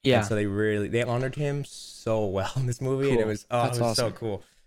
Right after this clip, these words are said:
Speaker 2: Yeah. And
Speaker 1: Yeah.
Speaker 2: there might be potential setup for sequels, but
Speaker 1: Of
Speaker 2: that's,
Speaker 1: course.
Speaker 2: that's still, like, who knows yet? <laughs>
Speaker 1: Sure.
Speaker 2: It was great.
Speaker 1: I mean, I'm excited to see it. Ah,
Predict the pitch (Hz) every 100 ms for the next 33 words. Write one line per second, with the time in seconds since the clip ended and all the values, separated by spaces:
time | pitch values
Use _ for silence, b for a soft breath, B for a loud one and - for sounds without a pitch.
0 | _ 101 - 214 - 339 330 226 247 226
1 | 202 175 202 185 - 147 135 - 107 110
2 | - 85 92 - 90 - - _ _ _
3 | - 151 110 120 - - 107 - 117 104
4 | 92 - 120 101 90 90 - - - 226
5 | - - - - - - 165 117 151 -
6 | 202 196 - - 180 233 240 180 127 -
7 | 117 107 - 135 110